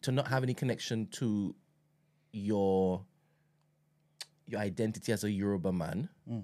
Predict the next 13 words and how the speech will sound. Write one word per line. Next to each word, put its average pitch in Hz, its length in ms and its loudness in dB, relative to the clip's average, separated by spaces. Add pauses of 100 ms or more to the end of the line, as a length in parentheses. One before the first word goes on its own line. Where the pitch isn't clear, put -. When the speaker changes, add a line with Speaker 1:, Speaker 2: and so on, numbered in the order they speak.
(120)
Speaker 1:
right? 85 340 -4 (460)
And 113 180 2
this - 160 -4
is 107 160 0
one 107 260 2
degree 113 160 2
of 98 60 -2
separation, 82 540 -6
by 65 160 -8
the - 120 -10
way. 50 120 -10 (160)
Your 101 320 0
parents, - 580 -2